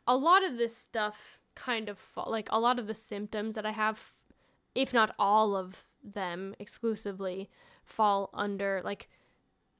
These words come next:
any of those symptoms that I just said, like O C D tendencies,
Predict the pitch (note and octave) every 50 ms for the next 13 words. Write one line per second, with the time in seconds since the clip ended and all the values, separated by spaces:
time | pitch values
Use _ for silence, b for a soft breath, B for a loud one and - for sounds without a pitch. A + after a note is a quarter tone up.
0 | _ _ - C4+ F#4 F4 F#4 D#4+ C4 A3+ A#3+ A#3 - C4 B3 A#3 B3+ B3 A3 A3
1 | G3 G3 G3 G3 F3 G3+ G3 G3 - - - G3 F3+ F#3 G3 G#3 A3+ A3 G#3 G3+
2 | G3 G3 - - _ A#3 A#3+ A#3 A#3 - A#3 A3 F#3+ G#3 G3+ G3 - - A#3 G3+
3 | G3+ G3+ G#3 G3+ G3+ - - G#3 G3+ G3 G3 G3+ G#3 -